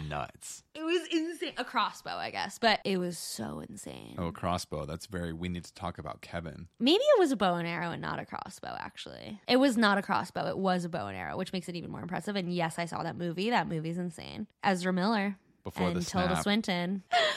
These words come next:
Speaker 2: But wait, I also just wanna return to your snake meals. Today, Brett used the term snake meal for the first time in
Speaker 1: You'd
Speaker 2: our
Speaker 1: never heard that, had you?
Speaker 2: No, but then once you explained it, I was like, "Oh my God, that is so funny and genius."
Speaker 1: It's such an efficient way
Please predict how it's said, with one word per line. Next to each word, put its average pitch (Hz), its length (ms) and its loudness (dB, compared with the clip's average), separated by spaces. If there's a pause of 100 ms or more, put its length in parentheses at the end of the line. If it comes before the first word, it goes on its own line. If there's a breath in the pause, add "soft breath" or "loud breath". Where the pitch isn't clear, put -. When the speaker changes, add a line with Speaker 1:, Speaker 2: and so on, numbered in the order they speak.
(120 loud breath)
Speaker 2:
But 302 160 12
wait, 302 280 4
I 302 80 10
also 294 440 6
just 302 160 0
wanna 247 280 6
return 233 320 4
to 247 100 4
your 202 140 4
snake 185 360 2
meals. 285 520 8
Today, 294 400 8
Brett 214 400 8
used 214 440 2
the 226 80 4
term 220 280 6
snake 196 360 0
meal 226 200 8
for 233 120 4
the 233 80 0
first 226 320 2
time 233 260 8
in 240 80 4
Speaker 1:
You'd 226 80 8
Speaker 2:
our 214 120 6
Speaker 1:
never 220 140 8
heard 135 240 4
that, 87 180 0
had 101 220 2
you? 80 260 -6
Speaker 2:
No, 285 480 10
but 254 160 6
then 277 160 6
once 285 220 6
you 320 120 8
explained 226 480 2
it, 254 300 8
I 220 140 10
was 220 120 2
like, 226 260 4
"Oh 214 100 2
my 233 100 2
God, 208 280 8
that 196 200 6
is 240 160 4
so 185 460 2
funny 175 400 -2
and 185 160 0
genius." 196 560 4
Speaker 1:
It's 127 140 2
such - 280 -2
an 165 400 2
efficient 117 680 -4
way 98 460 0